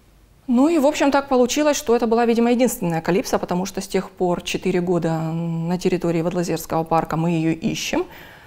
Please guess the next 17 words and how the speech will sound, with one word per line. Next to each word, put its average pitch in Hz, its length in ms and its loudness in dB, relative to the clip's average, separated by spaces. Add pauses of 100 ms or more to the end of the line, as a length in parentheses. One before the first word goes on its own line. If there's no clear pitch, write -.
(220)
э, 196 120 -6
с 185 60 -6
девятнадцатого 180 720 -2
года. 170 340 -6 (280)
По 202 100 2
две-три 196 380 2
экспедиции 170 560 -2
в 175 80 0
год, 196 280 2
и 220 120 -2
пока 196 340 -4
я 208 200 -2
не 208 100 -2
нашла 196 320 -6
ни 180 240 -4
единой 180 340 -4
штуки 175 460 -6